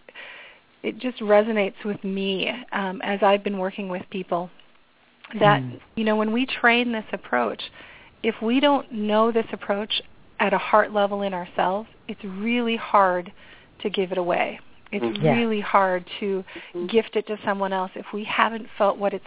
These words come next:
Speaker 1: like to receive, um, to receive that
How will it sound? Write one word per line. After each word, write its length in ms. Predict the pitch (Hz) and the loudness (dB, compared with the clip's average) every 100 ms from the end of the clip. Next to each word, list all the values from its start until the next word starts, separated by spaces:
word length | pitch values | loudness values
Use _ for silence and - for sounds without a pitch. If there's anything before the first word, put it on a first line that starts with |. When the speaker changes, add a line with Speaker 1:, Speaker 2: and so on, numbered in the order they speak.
| - | -2
Speaker 1:
like 300 | 180 190 - - | -2 -2 -6 -10
to 60 | |
receive, 600 | 190 185 - - 190 196 196 - - - - | -6 -6 -8 -8 -4 -4 -6 -14 -18 -20 -8
um, 320 | 190 180 180 - - - - - _ _ - 233 _ _ - | -4 -4 -6 -14 -20 -20 -20 -20 _ _ -16 -16 _ _ 0
to 120 | 220 | 0
receive 500 | 196 214 - 233 220 - | 2 -4 -4 -2 -2 0
that 300 | 190 - | 0 0